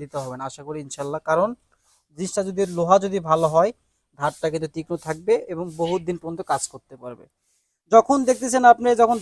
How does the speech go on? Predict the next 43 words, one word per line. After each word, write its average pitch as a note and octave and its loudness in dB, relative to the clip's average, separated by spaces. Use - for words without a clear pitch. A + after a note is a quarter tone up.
ধার G3 8
কমে A3+ 2
গেছে, G3 0
আপনি F#3+ -12
একটু G3 -16
বললাম G3 2
যে F#3 -2
বালি F#3 2
দিয়ে F#3 0
একটু F3 -14
ঘষা E3 -6
দিবেন E3+ -8
পাঁচটা E3+ -2
মিনিট, E3+ -6
দেখার F#3+ 6
পর G3+ 2
দেখতেছেন F#3 -10
যে F3+ -6
ধার D#3+ 6
উঠতেছে E3+ -8
না, G#2+ -18
আশা A3+ 8
করি D4+ 4
দুই C4 0
তিনবার C4 6
দিলে C#4+ 6
উঠবে। F#3 0
যখন F#3 4
দেখছেন A#3 0
একবার G#3+ 2
আর B3 8
হচ্ছে G3+ -4
না, C#3+ -2
তখন F3+ -4
বুঝে F#3 -2
নিতে F3 -6
হবে E3 -4
যে F3 4
আসলে F3 -8
এটা E3+ -8
জিনিসটা E3 -8
মুখটা D#3+ -8
মোটা D#3+ -4